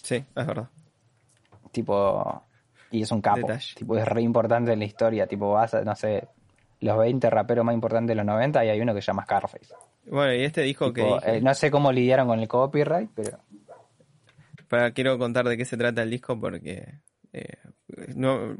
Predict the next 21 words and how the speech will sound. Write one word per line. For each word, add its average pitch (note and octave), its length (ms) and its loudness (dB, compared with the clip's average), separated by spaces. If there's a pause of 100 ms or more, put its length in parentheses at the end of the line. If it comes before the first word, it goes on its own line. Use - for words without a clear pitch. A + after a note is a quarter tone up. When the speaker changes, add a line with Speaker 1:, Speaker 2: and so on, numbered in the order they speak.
(140)
Speaker 1:
cuento, C#3+ 340 2
recomiendo D3+ 520 0
cosas, F3 240 0
la B2 100 2
dejo C3 180 -2
ahí C3+ 120 0
tirada B2+ 280 2
y C3 40 -4
no A#2 120 -4
cuento B2 240 -2
de C3 60 -2
qué C3 80 -4
se C3 140 -2
trata C3 460 0
y C#3 80 -4
hay B2 80 -4
gente B2 240 -6
que B2+ 100 -4
se C3 100 0
queda F#3 160 6
afuera. A#3 380 2